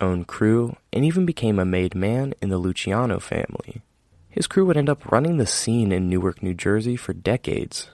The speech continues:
particularly the Port of Newark, engaging in racketeering, theft, loan sharking, gambling,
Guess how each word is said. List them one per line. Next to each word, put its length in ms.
particularly 720
the 120
Port 340
of 100
Newark, 480
engaging 460
in 100
racketeering, 840
theft, 400
loan 300
sharking, 580
gambling, 560